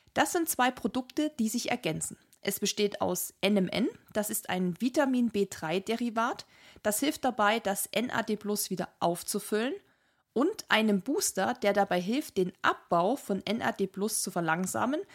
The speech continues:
und die Aufnahme von N M N in die Zellen zu verbessern. Und obwohl N M N in der Nahrung vorkommt,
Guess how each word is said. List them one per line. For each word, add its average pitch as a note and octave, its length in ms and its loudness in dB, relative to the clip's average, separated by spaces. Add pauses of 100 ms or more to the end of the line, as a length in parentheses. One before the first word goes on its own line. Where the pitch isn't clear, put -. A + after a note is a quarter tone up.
(180)
und G3 160 2
die - 180 -4
Aufnahme C4 640 -2
von - 300 -2
N G#3+ 140 2
M F3+ 120 2
N B3+ 260 -2
in G#3 160 0
die E3 120 -4
Zellen D#3+ 400 -2
zu F3 140 -12
verbessern. A#3+ 500 -2 (460)
Und A3+ 420 4
obwohl C4 440 2
N A3+ 120 2
M G3 100 2
N D4+ 380 0
in G#3 140 0
der E3+ 140 2
Nahrung G#3+ 420 2
vorkommt, F#3+ 640 -2